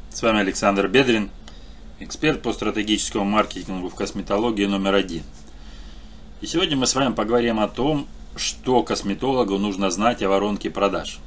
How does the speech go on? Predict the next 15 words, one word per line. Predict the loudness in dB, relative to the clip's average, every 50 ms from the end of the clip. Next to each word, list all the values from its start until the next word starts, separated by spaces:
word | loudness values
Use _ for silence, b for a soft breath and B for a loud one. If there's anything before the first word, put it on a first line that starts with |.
| -16 -16 -16 -16 -16 -18 -16 -18 -18 -16 -16 -18 -16 -16 -16 -16 -16 -16 -16 -16 -16 -16 -10 -8
В | -6
одном | -4 -2 0 2 2
из | 2 2 2
Telegram-каналов | 0 2 6 6 6 6 6 6 6 6 8 8 8 8 6 4 2
по | 0
маркетингу | 2 6 6 6 6 4 -2 -6 -6 -6 -6 -4 -6
появилось | -6 -4 0 2 2 4 4 4 2 2
рекламное | 2 0 2 4 4 4 4 4 2 2
объявление | 0 0 0 0 2 4 4 4 4 2 0 0
платной | -2 0 4 6 6 6 6 4 0 -2
рассылки | 0 0 -2 -2 0 2 2 2 2 0 -6 -10 -12 B B B B B B B -12
о | -8 -2
визуальной | -2 0 0 2 4 4 4 4 4 2 0
упаковке | 0 0 -2 -2 0 -2 -2 -2 -2 -2 -4
бизнеса. | 0 2 2 2 2 0 -4 -6 -8 -10 -10